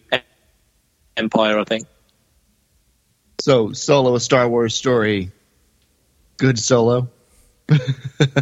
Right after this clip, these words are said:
Speaker 1: Oh, I love, I love that film. And I so, I mean,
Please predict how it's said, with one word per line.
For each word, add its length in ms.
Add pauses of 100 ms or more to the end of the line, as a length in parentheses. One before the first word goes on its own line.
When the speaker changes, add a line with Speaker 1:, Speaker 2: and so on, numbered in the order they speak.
(220)
Speaker 1:
Oh, 140
I 40 (160)
love, 120 (160)
I 60 (180)
love 160
that 220
film. 320 (260)
And 80
I 60
so, 580
I 80
mean, 240